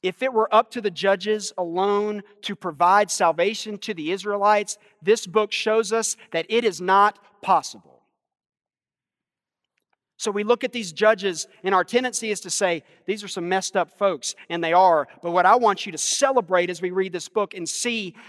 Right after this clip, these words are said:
that, yes, these judges failed, but there is one ultimate judge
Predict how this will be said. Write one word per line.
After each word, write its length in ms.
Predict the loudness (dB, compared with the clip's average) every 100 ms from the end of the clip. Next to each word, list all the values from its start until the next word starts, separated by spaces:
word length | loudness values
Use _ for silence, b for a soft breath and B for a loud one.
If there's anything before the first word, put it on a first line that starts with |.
| B
that, 180 | 0 0
yes, 500 | 0 2 2 0 -8 b -8
these 240 | -6 -6
judges 520 | 2 2 2 -4 -8
failed, 500 | -4 2 4 4 0 B B
but 140 | -2 4
there 180 | 6
is 140 | 4 0
one 380 | 2 6 6 4
ultimate 480 | 2 2 2 -4 -2
judge 440 | 2 4 2 -4